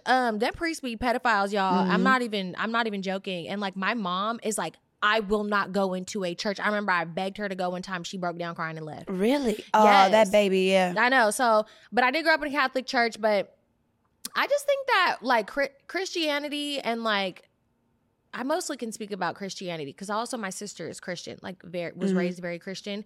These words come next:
Speaker 1: Um, there's just, it's just something a little off. Like, sometimes I feel like
Speaker 2: <laughs>
Speaker 1: Christians have been the worst people that I've ever met in my entire life. And then I'm, and then they just like, "Well, God will forgive me for my sins." And I'm just like, "Um,
Speaker 2: It's
Speaker 1: okay."
Speaker 2: the cultiness that I don't, that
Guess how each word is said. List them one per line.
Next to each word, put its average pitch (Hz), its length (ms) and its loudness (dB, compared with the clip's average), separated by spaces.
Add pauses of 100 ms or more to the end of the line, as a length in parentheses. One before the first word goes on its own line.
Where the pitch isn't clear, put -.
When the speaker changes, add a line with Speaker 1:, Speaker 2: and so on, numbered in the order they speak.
(560)
Speaker 1:
Um, 185 600 2 (500)
there's 415 140 -10
just, - 580 -2 (400)
it's 622 160 0
just - 220 -4
something 622 280 2 (100)
a 440 40 4
little 403 220 8
off. 339 560 4
Like, 269 220 2
sometimes 381 440 2
I 349 120 4
feel 349 260 6
like 311 300 6 (300)
Speaker 2:
<laughs> - 200 -18
Speaker 1:
Christians 392 460 0
have 302 120 2
been 294 140 2
the 269 80 2
worst 269 320 2
people 277 240 -2
that 262 80 4
I've 226 140 4
ever 226 220 2
met 220 160 0
in 208 60 0
my 208 160 0
entire 196 300 -2
life. 240 240 2
And 214 160 -2
then 220 80 -2
I'm, 214 160 2
and 226 140 0
then 214 100 0
they 208 100 0
just 214 220 -6
like, 208 180 -8
"Well, 175 120 0
God 269 280 2
will 151 120 -6
forgive 143 360 -14
me 156 120 -12
for 147 160 -10
my 139 160 -6
sins." 214 260 -4
And 240 100 2
I'm 240 120 2
just 240 160 -4
like, 247 200 2 (120)
"Um, 302 440 2
Speaker 2:
It's 277 120 6
Speaker 1:
okay." 294 140 2
Speaker 2:
the 247 120 0
cultiness 208 600 4
that 185 280 6
I 185 80 0
don't, - 140 -4
that 190 180 6